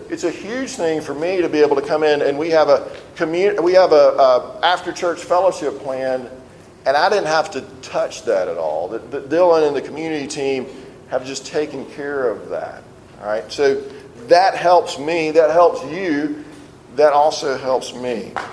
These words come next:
Uh, Eugene Peterson again. "If I vainly crowd my day with conspicuous activity or let others fill my day with imperious demands,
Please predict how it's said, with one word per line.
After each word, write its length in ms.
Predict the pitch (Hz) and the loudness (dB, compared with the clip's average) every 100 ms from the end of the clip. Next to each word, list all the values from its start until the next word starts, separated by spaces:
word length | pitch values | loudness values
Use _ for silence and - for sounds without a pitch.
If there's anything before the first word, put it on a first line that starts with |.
| - | 2
Uh, 120 | 131 | 2
Eugene 440 | 147 180 190 208 180 | 4 0 -2 -2 -2
Peterson 540 | 190 190 165 - 127 | -4 0 0 0 -4
again. 460 | 117 131 123 110 101 - - - - - - - - - - | -4 0 0 -2 -6 -18 -20 -20 -20 -20 -20 -20 -20 -20 -14
"If 140 | - 147 | 0 6
I 220 | 165 165 | 6 8
vainly 460 | 170 190 226 214 190 | 6 6 6 4 2
crowd 500 | - 180 190 185 165 | 4 6 6 6 4
my 180 | 165 | 4
day 360 | 156 160 165 165 | 6 6 6 6
with 340 | 147 143 - | 0 -2 -6
conspicuous 1040 | - 147 - - 165 180 175 196 196 190 - | -6 -8 -8 -8 -4 -4 -4 -2 0 0 0
activity 720 | 151 156 - 165 147 127 117 | 2 2 0 -8 -6 -4 0
or 100 | 113 | 2
let 180 | 135 147 | 4 6
others 400 | 151 165 165 - | 4 4 0 -6
fill 240 | 165 156 | -2 0
my 280 | 156 147 139 | 2 2 2
day 220 | 139 139 | 2 2
with 180 | 131 127 | 2 0
imperious 760 | 123 - 131 156 165 160 151 - | -4 -8 -6 -4 0 0 -2 -4
demands, 760 | 135 135 135 117 107 104 - | -6 -2 -2 -2 -4 -8 -14